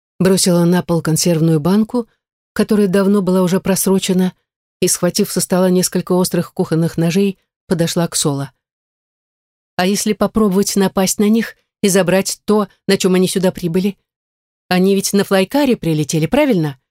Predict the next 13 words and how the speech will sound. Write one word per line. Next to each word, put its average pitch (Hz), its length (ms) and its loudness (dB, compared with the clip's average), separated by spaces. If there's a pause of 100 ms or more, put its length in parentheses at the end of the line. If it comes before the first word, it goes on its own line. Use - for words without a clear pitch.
(480)
с - 100 -16
надеждой 156 680 -2 (400)
спросила 151 520 -2
она. 143 300 -4 (1300)
Тее 226 280 2
казалось, 147 440 -4
что - 140 -2
её 180 140 0
план 190 260 0
намного 185 340 2
лучше, 220 340 -2
чем 156 220 -2
запереться 165 600 -2